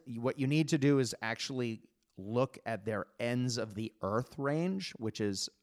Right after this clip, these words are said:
you know, Brigade sells things by a lot of companies. But if you go to Brigade's own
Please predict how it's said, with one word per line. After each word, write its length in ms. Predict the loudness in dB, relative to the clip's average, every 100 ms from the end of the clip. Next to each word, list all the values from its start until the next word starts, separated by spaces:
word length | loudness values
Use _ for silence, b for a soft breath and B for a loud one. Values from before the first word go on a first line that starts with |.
| _
you 80 | -6
know, 100 | -4
Brigade 460 | -2 0 2 0 0
sells 260 | 0 0
things 220 | -2 -4 -4
by 180 | -4
a 80 | -2
lot 200 | -2 -2
of 100 | -4
companies. 480 | -6 -6 -4 -4 -6 B B B B
But 100 | -2
if 120 | 0
you 80 | 2
go 180 | 4 4
to 220 | 4 0
Brigade's 880 | 2 -2 0 0 0 -2 -4 -8 -8 -6 2
own 380 | 4 4 2